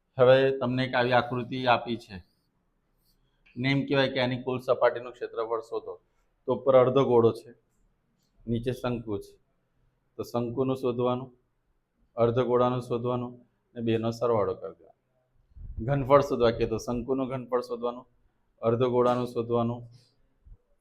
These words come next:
એનો સરવાળો કરી દેવાનો. એટલે તમને શું મળી જાય? એનું કુલ ઘનફળ મળી જાય. આ દાખલા છે, પણ એટલે તે કીધું દેખાવમાં ખતરનાક હશે, પણ છે બહુ ઇઝી.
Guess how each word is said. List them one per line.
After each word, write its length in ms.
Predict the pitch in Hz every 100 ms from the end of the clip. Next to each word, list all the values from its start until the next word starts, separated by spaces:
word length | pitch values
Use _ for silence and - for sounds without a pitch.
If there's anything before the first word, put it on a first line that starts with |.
| _
એનો 100 | 123
સરવાળો 420 | 127 143 135 113 98
કરી 220 | 90 90
દેવાનો. 220 | 92 -
એટલે 140 | 101 110
તમને 280 | 113 113 113
શું 180 | -
મળી 200 | 123 110
જાય? 100 | 110
એનું 220 | 107 110 110
કુલ 280 | 107 107
ઘનફળ 360 | 104 95 117 147 _ _ _ _ _ -
મળી 260 | 143 113 87
જાય. 140 | 82 _ _ - -
આ 100 | 135
દાખલા 380 | 120 110 110 104
છે, 120 | 104
પણ 140 | 107 - _ _
એટલે 180 | 131 143
તે 80 | 165
કીધું 360 | 180 165 - - _ 131
દેખાવમાં 720 | 135 135 - 160 160 165 165
ખતરનાક 600 | 165 156 160 156 151 147
હશે, 260 | 120 135
પણ 220 | 127 139 139
છે 280 | - 139
બહુ 220 | 139 139 127
ઇઝી. 360 | 107 - 85